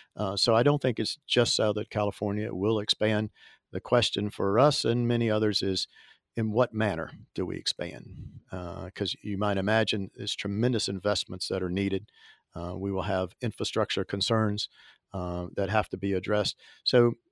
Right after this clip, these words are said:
we don't have yet the, the, all the plans for how this could roll out, and it won't come through every community overnight. But, um, uh, we do see, that, as you said, that, uh, there are similar problems, and, and we need the technology in order to solve those problems.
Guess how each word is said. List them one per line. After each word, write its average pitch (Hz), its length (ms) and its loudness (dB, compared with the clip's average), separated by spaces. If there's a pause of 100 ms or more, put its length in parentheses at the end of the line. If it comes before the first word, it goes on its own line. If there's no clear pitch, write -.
(300)
we 120 140 2
don't 135 220 6
have 120 200 4
yet 117 320 4
the, 107 300 2
the, 98 340 -2
all 117 220 4
the 113 80 2
plans 113 360 0
for 98 120 -4
how 107 180 2
this 104 180 0
could 90 200 -6
roll 104 240 4
out, 107 200 2 (440)
and 95 120 -2
it 95 120 -2
won't 127 200 2
come 127 200 2
through 117 260 4
every 123 240 4
community 117 460 4
overnight. 104 420 2 (640)
But, - 280 -2
um, 92 360 -2 (120)
uh, 92 160 -6
we 101 120 -2
do 117 160 4
see, 104 320 2
that, 104 280 -6
as 98 160 -8
you 101 60 -4
said, 101 320 2 (440)
that, - 220 -8
uh, 95 300 -4
there 110 120 2
are 110 40 2
similar 143 280 2
problems, 120 500 0
and, 95 340 -6
and 95 260 -8
we 104 120 0
need 107 240 0
the 101 100 -2
technology 101 580 -2
in 92 120 -6
order 92 200 -4
to 87 100 -10
solve 92 280 -2
those 90 160 -8
problems. 80 440 -10